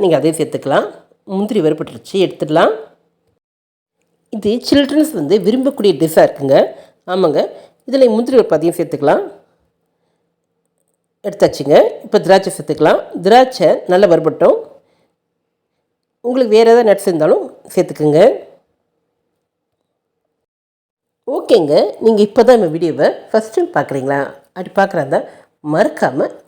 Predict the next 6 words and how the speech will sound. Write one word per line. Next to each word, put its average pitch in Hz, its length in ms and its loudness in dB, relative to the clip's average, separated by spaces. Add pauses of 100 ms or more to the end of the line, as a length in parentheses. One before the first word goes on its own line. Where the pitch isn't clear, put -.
(160)
நம்முடைய 403 380 4
மர்மம் 156 340 -2
சேனலுக்கு 131 340 0 (360)
சப்ஸ்கிரைப் 240 340 0
பண்ணிடுங்க. 208 320 4 (540)
பண்ணிட்டீங்களா? 190 420 -2